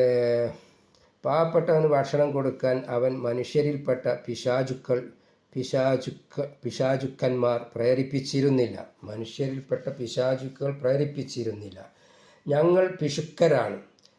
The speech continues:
പാവങ്ങൾക്ക് ഭക്ഷണം കൊടുത്തിരുന്നുമില്ല. അഗതികൾക്കും അനാഥ കുട്ടികൾക്കും തടവുകാർക്കും അവർ സത്യവിശ്വാസികൾ ഭ-, അവർ സത്യവിശ്വാസികൾ ഭക്ഷണം കൊടുക്കും,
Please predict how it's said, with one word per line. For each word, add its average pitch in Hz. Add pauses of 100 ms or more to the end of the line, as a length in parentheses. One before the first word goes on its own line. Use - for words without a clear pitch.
(160)
പാവങ്ങൾക്ക് 131
ഭക്ഷണം 123
കൊടുത്തിരുന്നുമില്ല. 120 (1300)
അഗതികൾക്കും 143
അനാഥ 131
കുട്ടികൾക്കും 127
തടവുകാർക്കും 131 (400)
അവർ 135
സത്യവിശ്വാസികൾ 139
ഭ-, 123 (360)
അവർ 135
സത്യവിശ്വാസികൾ 127
ഭക്ഷണം 123
കൊടുക്കും, 127